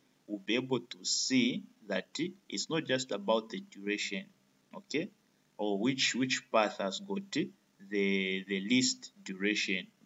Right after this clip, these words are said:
but it will be also about the activities involved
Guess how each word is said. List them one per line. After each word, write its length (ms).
but 340
it 220
will 220
be 140
also 400
about 540
the 160
activities 960
involved 840